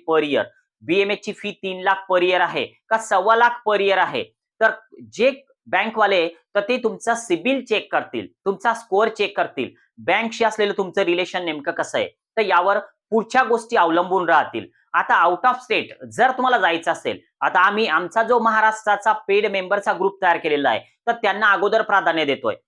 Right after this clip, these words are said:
आणि नंतर मग बाहेरचे विद्यार्थी घेतोय, कारण खूप लिमिटेड ॲडमिशन महाराष्ट्राच्या सुद्धा आम्ही घेतल्या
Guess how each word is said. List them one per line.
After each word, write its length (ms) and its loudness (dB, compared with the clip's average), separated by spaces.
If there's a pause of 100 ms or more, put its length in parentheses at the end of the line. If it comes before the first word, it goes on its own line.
(120)
आणि 160 0
नंतर 360 -2
मग 200 -2
बाहेरचे 400 2
विद्यार्थी 440 -2
घेतोय, 280 -4
कारण 520 -2
खूप 220 -2
लिमिटेड 380 0
ॲडमिशन 440 -2 (400)
महाराष्ट्राच्या 880 0
सुद्धा 260 0
आम्ही 160 0
घेतल्या 320 -2